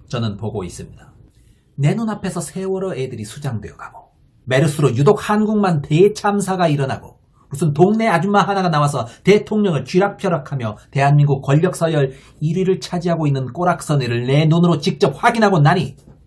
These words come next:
또다시 하나의 공감대로 연대될 수 있는 모멘텀을 찾게 되었던 것이죠.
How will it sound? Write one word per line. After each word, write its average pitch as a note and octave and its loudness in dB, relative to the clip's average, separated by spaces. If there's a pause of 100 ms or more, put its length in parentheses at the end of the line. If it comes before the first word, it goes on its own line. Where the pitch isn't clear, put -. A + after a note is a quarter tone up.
(380)
또다시 G#3 -4 (220)
하나의 G3 -8
공감대로 D3 -4 (120)
연대될 C#3 -2
수 C3+ -8
있는 G#2+ -2 (200)
모멘텀을 B2+ -2 (180)
찾게 - -14
되었던 F#2 -10
것이죠. - -20